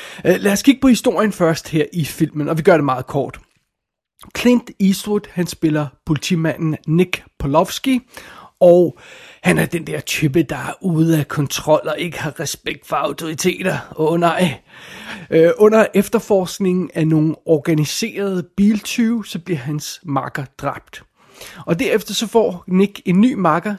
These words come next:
David Ackerman, der er helt ung og frisk og uerfaren. Øh, han er en rookie. Ja, en rookie-betjent, simpelthen. Og Nick, han fortsætter med at efterforske den der sag om, øh, biltyverierne.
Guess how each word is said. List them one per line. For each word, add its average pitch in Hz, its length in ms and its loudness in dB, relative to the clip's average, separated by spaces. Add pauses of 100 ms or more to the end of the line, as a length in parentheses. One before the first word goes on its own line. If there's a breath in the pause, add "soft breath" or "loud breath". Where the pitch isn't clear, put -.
(200)
David 165 260 2 (180)
Ackerman, 254 580 0 (580 loud breath)
der 165 80 2
er 151 220 -2
helt 160 480 -6 (120)
ung 214 200 6 (180)
og 139 180 -4
frisk - 640 -2
og 151 200 -6
uerfaren. 214 680 2 (260)
Øh, 156 520 -6
han 147 240 -4
er 147 220 -6 (100)
en 156 240 2 (580)
rookie. 156 340 -4 (220)
Ja, 156 200 -4 (260)
en 143 220 -2
rookie-betjent, 151 640 -2
simpelthen. 127 420 -10 (840 loud breath)
Og 180 100 6
Nick, 262 220 6
han 233 140 0
fortsætter 208 580 2
med 175 140 0
at - 60 -6
efterforske 180 680 -4
den 160 180 -6
der 139 120 -8
sag 175 360 -2
om, 143 260 -6
øh, 135 160 -6
biltyverierne. 233 920 0